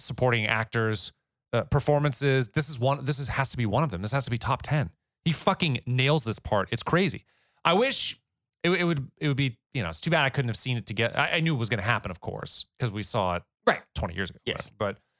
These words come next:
Speaker 1: I wish I could have seen it for the first time again with my adult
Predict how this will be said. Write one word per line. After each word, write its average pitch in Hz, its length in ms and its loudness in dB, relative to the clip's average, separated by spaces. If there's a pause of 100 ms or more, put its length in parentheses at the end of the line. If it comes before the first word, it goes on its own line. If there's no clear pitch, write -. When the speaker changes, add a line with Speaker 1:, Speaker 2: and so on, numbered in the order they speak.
(340)
Speaker 1:
I 113 60 2
wish 120 140 0
I 120 40 -2
could 123 120 -2
have 110 80 -2
seen 120 200 -2
it 107 60 -6
for 107 100 -6
the 95 40 -6
first - 240 -4
time 101 240 -2
again 104 360 -2
with 92 280 -4 (140)
my 113 200 2
adult 113 360 0